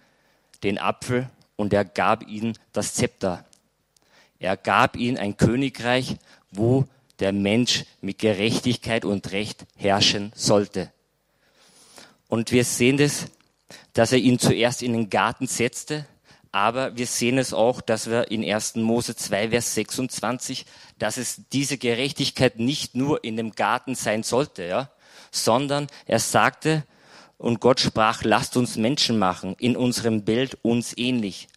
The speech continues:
Was? „Sie sollen herrschen über die Fische des Meeres und über die Vögel des Himmels und über das Vieh und über die ganze Erde.“ Was sollte der Mensch? Er sollte diese Gerechtigkeit ausbreiten, ja? Nämlich, dass die ganze Erde erfüllt ist mit der Gerechtigkeit des Herrn.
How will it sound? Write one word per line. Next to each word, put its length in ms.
Was? 300
„Sie 140
sollen 360
herrschen 500
über 180
die 120
Fische 480
des 220
Meeres 540
und 100
über 160
die 100
Vögel 420
des 160
Himmels 420
und 200
über 220
das 260
Vieh 300
und 180
über 220
die 180
ganze 460
Erde.“ 420
Was 300
sollte 280
der 180
Mensch? 340
Er 100
sollte 460
diese 300
Gerechtigkeit 840
ausbreiten, 680
ja? 220
Nämlich, 340
dass 220
die 140
ganze 420
Erde 300
erfüllt 500
ist 300
mit 180
der 140
Gerechtigkeit 720
des 180
Herrn. 300